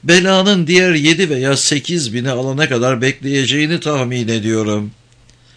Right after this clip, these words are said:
"Öyleyse izin ver en azından bir mangayı hazırda bekleteyim. Onları sabır sarayında sarı ceketlilerin arasında tutarım. Beş dakikada harekete geçebilirler."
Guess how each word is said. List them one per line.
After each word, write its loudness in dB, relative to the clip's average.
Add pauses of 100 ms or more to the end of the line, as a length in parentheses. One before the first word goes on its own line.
(520)
"Öyleyse 0
izin -2
ver 0
en 0
azından -2
bir 2
mangayı 0
hazırda 0
bekleteyim. -2 (440)
Onları 2
sabır 2
sarayında 0
sarı 0
ceketlilerin -2
arasında 0
tutarım. 0 (580)
Beş 0
dakikada -2
harekete -2
geçebilirler." 0